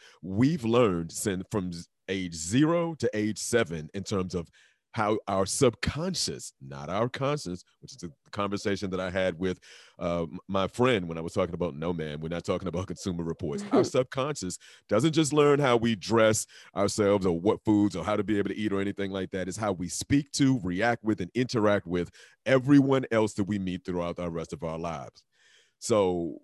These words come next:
Speaker 1: we learn at those ages how to be selfish or how to be a bully or how to be overly accommodating or to
Speaker 2: Mm-hmm.
Speaker 1: be passive. And we project that in other people without even recognizing it. We have the same,
Speaker 2: Absolutely.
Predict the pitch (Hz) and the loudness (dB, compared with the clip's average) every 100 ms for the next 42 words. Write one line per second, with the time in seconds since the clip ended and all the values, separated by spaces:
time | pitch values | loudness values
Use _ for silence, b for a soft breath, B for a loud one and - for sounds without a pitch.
0 | - 90 110 190 156 190 139 107 104 101 | -16 0 4 6 8 8 6 4 0 -2
1 | 101 98 87 98 92 87 90 - 101 - | -2 -4 -6 -8 -6 -6 -8 -4 -4 -4
2 | 82 82 95 92 87 92 82 104 98 87 | -10 -8 -4 -4 -2 -4 0 0 0 -2
3 | 78 80 95 92 92 101 92 87 87 87 | -6 -4 -2 -2 -2 -4 -2 -4 -6 -6
4 | 101 - 101 120 131 123 127 - 147 135 | -8 0 4 6 6 8 6 6 4 6
5 | 139 120 117 101 90 85 92 104 104 - | 6 4 4 2 -2 -4 -2 2 0 2
6 | 214 220 202 190 233 135 135 - 95 78 | 2 2 2 2 0 -2 -2 -2 -2 -2
7 | 76 - B B B B 110 113 113 110 | -8 -14 B B B B -2 -2 -4 -12
8 | 95 101 147 151 147 117 135 160 117 110 | -4 2 4 6 4 4 2 2 2 0
9 | 110 113 117 135 104 101 101 - 131 147 | 2 0 0 0 2 0 0 0 2 2
10 | - 135 127 123 101 101 117 123 92 95 | 2 0 2 2 2 4 2 2 -2 -2
11 | 90 85 85 85 98 90 82 - - 135 | -4 -4 -4 -4 -4 -4 -2 4 4 4
12 | 156 190 185 - 151 | 2 4 4 2 -2